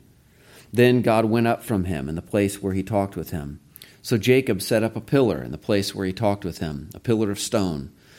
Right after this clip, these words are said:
And he poured a drink offering on it. He poured an oil on it. And Jacob called the name of the place where God spoke with him, Bethel. Then they journeyed from Bethel, and when there was but a little distance to go to Ephrath,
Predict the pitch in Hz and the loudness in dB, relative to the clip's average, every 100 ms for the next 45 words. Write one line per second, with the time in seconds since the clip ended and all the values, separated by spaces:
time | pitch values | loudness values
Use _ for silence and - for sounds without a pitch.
0 | - - 98 98 123 113 107 117 110 101 | -12 -4 -2 2 2 4 2 2 2 2
1 | 95 95 90 90 80 69 - 80 - 107 | 2 0 -2 -2 -6 -8 -12 -14 -4 0
2 | 95 92 104 107 98 80 78 73 69 - | 0 0 0 2 2 0 -2 -4 -8 -14
3 | _ - - - 90 110 104 92 - 113 | _ -20 -14 -6 0 2 2 -4 0 2
4 | 113 104 101 110 117 - 107 92 76 - | 2 2 2 2 0 -4 -4 -2 -2 -4
5 | 92 85 87 85 - 113 - 82 82 71 | -6 -4 -2 -2 -2 -2 -2 -6 -6 -8
6 | 73 85 85 87 85 65 - _ _ - | -6 -6 -4 -4 -4 -6 -10 _ _ -20
7 | - - - - 117 131 131 110 127 127 | -20 -20 -20 -2 4 6 6 4 4 4
8 | 131 131 117 120 120 101 92 95 98 107 | 2 2 2 2 4 4 4 4 2 4
9 | 110 110 104 107 113 104 107 120 107 120 | 4 4 2 2 2 2 2 2 2 2
10 | 120 107 87 - 104 110 98 90 - 120 | 2 0 -2 -2 -2 2 2 0 -2 -2
11 | - 85 78 78 | 0 -2 -2 -6